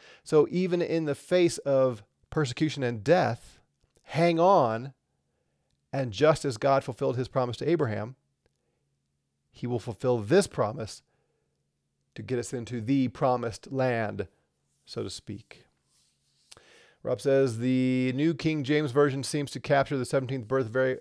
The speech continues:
uh, verse very well. Thus, God determining to show more abundantly to the heirs of the promise the immutability of his counsel, confirmed it by an oath." Yeah, that's a, that's a really good, uh, statement of, of what's being said here.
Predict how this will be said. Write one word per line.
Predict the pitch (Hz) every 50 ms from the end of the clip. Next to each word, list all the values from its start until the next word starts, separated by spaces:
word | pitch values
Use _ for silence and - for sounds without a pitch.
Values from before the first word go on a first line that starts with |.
| - _ -
uh, | - 120 117
verse | 107 98 139 139 139 110
very | 113 127 131 131
well. | 123 131 131 131 135 131 120
Thus, | 110 131 131 139 - -
God | - 127 127 127 120
determining | 120 107 - 131 135 139 139 135 123
to | 113
show | - - 135 131 123
more | 123 120 123 127 135 143 143 139 135 _ - - - - _ _ - -
abundantly | - 107 101 135 110 127 151 151 151 151 147 - 143 151 147
to | 135 143 127
the | 123 113 -
heirs | - 131 139 143 143 123
of | 135
the | 127 123
promise | - - 143 131 131 131 131 127 -
the | - - 117
immutability | 113 110 113 120 131 143 131 131 135 131 127 131 127
of | - 107 117 107
his | 117 123 120 117 110
counsel, | - - - 131 127 127 123 - 135 131
confirmed | 131 - 135 110 - - 131 131 127 120
it |
by | - 120 120
an | 123 127
oath." | 120 101 95 - -
Yeah, | 123 123 110 107
that's | 113 - -
a, | - 101 - _ - - - _ _
that's | - 110 -
a | 113
really | 110 113 120 117 113
good, | 101 110 110 107 98 87 85 - - _ _ -
uh, | 123 - - - - - - - - - - - - - _ _ _ _ _ _ _ _ -
statement | - - - 117 110 104 101 98 -
of, | 101 87 98
of | - 101 101
what's | 95 104 101 -
being | - - 104 101
said | - - 110 90 104
here. | 123 - 147 139